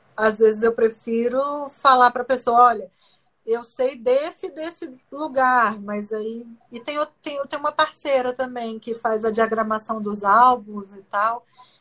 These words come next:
e aí isso é com ela. Geralmente eu só entrego a parte digital.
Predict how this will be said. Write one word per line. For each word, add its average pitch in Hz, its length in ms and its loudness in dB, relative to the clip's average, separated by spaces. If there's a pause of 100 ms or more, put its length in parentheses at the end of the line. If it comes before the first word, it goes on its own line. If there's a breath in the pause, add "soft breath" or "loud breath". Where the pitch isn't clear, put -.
(140 soft breath)
e 208 80 -10
aí 202 220 -6
isso 214 220 -10
é 220 40 -4
com 247 260 -8
ela. 170 420 -10 (400)
Geralmente 208 600 -8
eu 214 80 -6
só 214 220 -2
entrego 208 540 0
a 208 100 2
parte 208 560 -2
digital. 185 720 -4